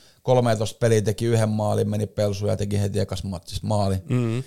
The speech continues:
Speaker 1: Ja sit sellainen mielenkiintoinen, mitä aika moni dumaa, niin Ben Blood pelikanssiin. Ite pidän, että oli hyvä hankinta.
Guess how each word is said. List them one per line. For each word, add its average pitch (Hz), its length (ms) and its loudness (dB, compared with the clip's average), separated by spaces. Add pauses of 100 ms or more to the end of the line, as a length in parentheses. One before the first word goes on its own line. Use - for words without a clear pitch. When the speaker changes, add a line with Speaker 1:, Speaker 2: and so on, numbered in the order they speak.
(320)
Speaker 1:
Ja - 80 -8
sit 113 180 0
sellainen 135 400 6
mielenkiintoinen, 113 720 4
mitä 110 220 2
aika 120 260 6
moni 117 360 4
dumaa, 117 480 4 (800)
niin 95 260 -2
Ben 104 280 0
Blood 104 320 2 (920)
pelikanssiin. 92 800 -2 (400)
Ite 147 240 6
pidän, 107 360 0
että 98 260 -4
oli 101 160 -2
hyvä 98 200 0
hankinta. - 440 -10